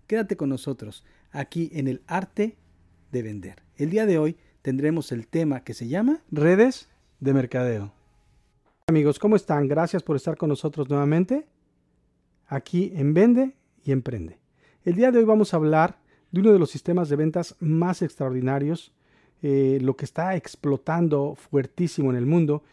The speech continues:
y que son redes de mercadeo multiniveles. Comenzamos.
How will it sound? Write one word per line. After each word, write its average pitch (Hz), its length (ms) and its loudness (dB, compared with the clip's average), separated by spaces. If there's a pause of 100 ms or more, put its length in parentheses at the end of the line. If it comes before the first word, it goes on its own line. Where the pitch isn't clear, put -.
(220)
y 143 80 -8
que 143 140 -4
son 180 340 -4 (100)
redes 180 640 -2 (120)
de 131 120 -4
mercadeo 110 500 -8 (480)
multiniveles. 107 800 -6 (1040)
Comenzamos. 123 600 -2